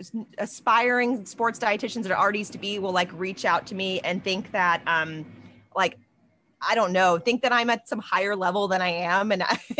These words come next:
<laughs> and so I, I have to tell, I'm like, I'm a normal person. I'm just, like, a regular average person that's just making silly videos, and you can absolutely do it too. <laughs> Like, it's, I, I really would love to see, like, more dietitians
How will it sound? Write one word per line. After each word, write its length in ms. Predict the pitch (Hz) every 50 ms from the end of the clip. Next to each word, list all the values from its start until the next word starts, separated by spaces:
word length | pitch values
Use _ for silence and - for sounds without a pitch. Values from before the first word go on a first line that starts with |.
| 269 -
<laughs> 320 | - - - - - - -
and 200 | 220 220 226 190
so 260 | - 247 220 214 208 196
I, 240 | - 190 190 196 - -
I 100 | 196 214
have 160 | 254 220 208
to 80 | - 208
tell, 240 | 180 - 208 196 - -
I'm 160 | 190 190 208
like, 180 | 196 196 - _ -
I'm 240 | 208 233 240 226 -
a 40 | -
normal 260 | 214 185 180 180 175
person. 400 | - - 175 175 - - 160 160 -
I'm 140 | 160 180 190
just, 180 | 185 190 - -
like, 160 | 190 190 - _ -
a 100 | 196 196
regular 560 | 180 175 170 175 175 190 185 190 185 180 - -
average 400 | - 160 165 170 180 180 175 -
person 340 | _ - 160 170 - - 185
that's 160 | 175 160 -
just 160 | 165 160 -
making 280 | 170 165 151 - 165 170
silly 280 | - 170 156 165 160
videos, 460 | 151 160 156 160 170 175 185 190 180 -
and 180 | - 170 170 180
you 60 | 180
can 160 | 175 180 175
absolutely 460 | - 160 160 - - 165 151 156 160
do 180 | 151 156 151 160
it 100 | 151 -
too. 380 | - 160 160 165 175 208 262 -
<laughs> 160 | - 277 269
Like, 200 | - 247 - - - - - - - -
it's, 240 | - 214 180 - - _ _
I, 400 | - - - - 196 214 226 233 180 -
I 120 | 165 208
really 360 | 214 202 190 226 233 233 247
would 160 | 247 208 214 180
love 340 | 180 180 175 175 175 180 185
to 80 | 208 190
see, 240 | - - 190 185 175
like, 240 | 165 160 156 -
more 360 | 170 180 165 160 170 165 170 185
dietitians 880 | 175 180 160 160 160 160 - - 160 165 - 180 175 170 175 175 175